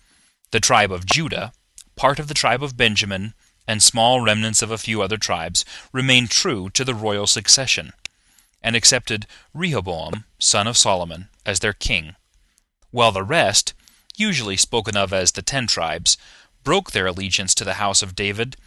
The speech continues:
and made Jeroboam, an Ephraimite, their king.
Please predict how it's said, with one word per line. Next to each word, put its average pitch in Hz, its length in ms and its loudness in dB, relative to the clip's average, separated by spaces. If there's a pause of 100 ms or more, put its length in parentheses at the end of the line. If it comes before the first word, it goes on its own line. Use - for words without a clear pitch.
(180)
and 110 160 0
made 101 320 0
Jeroboam, 101 640 0 (180)
an 101 200 -8
Ephraimite, 85 640 -4 (360)
their 117 240 2
king. 78 340 -6